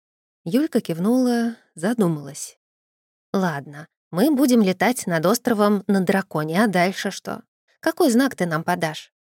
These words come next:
Незаметно пустишь сигнальную ракету? Как я увижу, что что-то не так, да ещё и в темноте?» «Я увижу», буркнул Ерёма. «У моего нового глаза ночное зрение, как у Филлина». «Вот и решение проблемы»,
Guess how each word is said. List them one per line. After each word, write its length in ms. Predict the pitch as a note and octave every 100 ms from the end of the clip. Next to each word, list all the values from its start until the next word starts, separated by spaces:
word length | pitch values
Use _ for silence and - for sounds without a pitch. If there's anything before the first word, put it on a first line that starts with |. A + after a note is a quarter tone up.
| _ A3+
Незаметно 680 | G#3+ G3+ F#3+ F3 - F#3
пустишь 360 | F3 F#3 - E3+
сигнальную 500 | F#3 F#3 F3+ F#3 F#3
ракету? 460 | G#3+ D#4+ E4+ - - _ _ _ _
Как 220 | E4+ -
я 140 | A3 E3
увижу, 380 | D#3+ D#4 G#3+
что 240 | D#3+ - F3
что-то 320 | - C#4 B3
не 140 | G#3+
так, 380 | A3 C3 B2 _ -
да 120 | G3
ещё 220 | G3 B3
и 40 |
в 60 | B3
темноте?» 600 | A#3+ A#3 C4 C4 C#3+ A#2+ _ _ _ _ _ _ _
«Я 300 | F3 F3 D#3
увижу», 420 | C#3 C#3 C3 C3 _ _ F3+
буркнул 400 | D3 - D#3+ D3+
Ерёма. 540 | D#3 D3 C#3 C#3 D3 _ _ _ _ -
«У 80 |
моего 360 | E3 F3 F3 F#3
нового 420 | F3+ F3+ E3+ D#3+
глаза 380 | E3 G3+ G#3+ E3+
ночное 380 | D3+ - F3 F3
зрение, 520 | F3 E3 C#3+ C3+ - -
как 200 | E3+ G3+
у 60 |
Филлина». 580 | - A3+ D#3+ C3+ C3 D3 _ _ _ G3
«Вот 360 | E3 C4+ -
и 60 | D4+
решение 420 | B3 - D4+ C#4
проблемы», 580 | G#3 F#3+ G3 F#3+ F3+